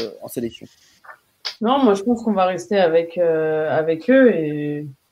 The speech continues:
Speaker 2: moi, je me fais pas de soucis, notamment pour Mbolhi. Franchement, euh, il a montré que même s'il a pas énormément de temps de jeu et que, enfin, en termes de championnat, c'est pas, c'est pas des gros, gros championnats,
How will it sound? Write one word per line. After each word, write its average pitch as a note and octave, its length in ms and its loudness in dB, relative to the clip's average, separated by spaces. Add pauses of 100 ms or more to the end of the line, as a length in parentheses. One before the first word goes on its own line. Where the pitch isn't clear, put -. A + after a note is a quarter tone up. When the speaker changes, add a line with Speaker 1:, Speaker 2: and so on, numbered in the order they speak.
(220)
Speaker 2:
moi, G#3 220 6
je A#3 80 6
me A3+ 100 8
fais G#3 120 2
pas A3 120 6
de A3 60 2
soucis, C#4 300 2
notamment G#3 420 2
pour G3+ 160 -6
Mbolhi. G3 540 -4
Franchement, G#3+ 540 -2
euh, E3+ 260 -8 (640)
il G3+ 100 4
a G3+ 100 6
montré A3+ 320 6
que A#3+ 100 4
même A#3 200 8
s'il A#3 240 4
a A3 100 8
pas A3+ 140 4
énormément G#3+ 340 4
de G#3+ 80 -6
temps A3 160 2
de G#3+ 80 2
jeu B3 440 6
et G#3 100 -2
que, G3+ 120 -10 (1400)
enfin, F3+ 240 -2
en - 20 -4
termes G#3 300 4
de G#3 100 4
championnat, A#3 560 6
c'est A3+ 180 0
pas, F#3+ 420 6
c'est - 100 -16
pas G3+ 120 2
des F#3+ 120 -2
gros, G3+ 200 0
gros G3+ 160 0
championnats, G#3+ 560 0